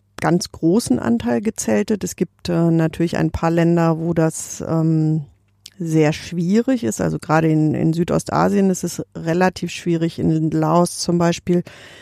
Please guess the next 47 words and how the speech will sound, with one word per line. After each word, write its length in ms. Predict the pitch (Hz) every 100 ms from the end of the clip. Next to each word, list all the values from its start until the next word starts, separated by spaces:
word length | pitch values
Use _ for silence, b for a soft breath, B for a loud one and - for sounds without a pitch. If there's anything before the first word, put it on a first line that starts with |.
| B
weil 120 | -
es 100 | 170
einfach 280 | - 165 165
keine 280 | - 170 165
Fläche 540 | - - 180 185 -
gibt, 280 | 170 - -
wo 100 | 156
man 160 | 156 156
das 80 | -
Zelt 300 | - 170 -
aufstellen 420 | 151 - 135 151
kann. 220 | 147 147
So 100 | 151
komisch 380 | - 175 175 -
sich 160 | 165
das 160 | - -
anhört. 480 | - 196 160 165 - B B B B B
Aber 300 | 160 156 156
Laos 340 | 160 156 160
besteht 380 | - 175 170 165
halt 100 | 165
zu 140 | -
einem 80 | 170
großen 340 | - 165 170 165
Teil 220 | 170 160
aus 240 | 165 160
Dschungel 420 | 160 180 190 202 196
und 140 | 170
der 140 | 156
Dschungel 260 | 156 165 165
ist 140 | 156
so 160 | 170 170
dicht, 360 | 156 185 - -
dass 200 | 165 165
du 100 | -
da 140 | 165 120
auch 120 | 156
noch 140 | 175
nicht 160 | 175 -
mal 160 | 180 165 b b b b -
ein 560 | - - 73 87 117 -
paar 160 | 151
Quadratmeter 720 | - 170 - 160 170 170 170
für 140 | 170 -
ein 60 |
Zelt 360 | 160 - 175 -
findest. 480 | - 233 214 -